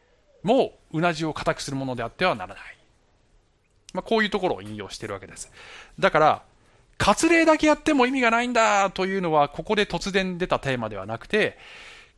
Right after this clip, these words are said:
旧約時代から神が口を酸っぱくして言ってきたことなんですね。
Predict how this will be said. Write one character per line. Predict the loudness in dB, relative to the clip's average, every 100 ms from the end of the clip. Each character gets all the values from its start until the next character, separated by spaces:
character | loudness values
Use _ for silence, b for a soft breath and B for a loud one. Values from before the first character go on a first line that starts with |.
| _
旧 | -2 0
約 | 0 0 -2
時 | -2
代 | 0 0
か | 2
ら | 2 0
神 | -4 -6
が | -4 -2 -4 -8
口 | -14 -8 -6
を | -8
酸 | -6
っ |
ぱ | -6 -4
く | -8
し |
て | -8 -8 -8 -10
言 | -16
っ | -18
て | -18
き | -16
た |
こ | -18
と | -20
な | -4
ん |
で |
す | -2
ね。 | -2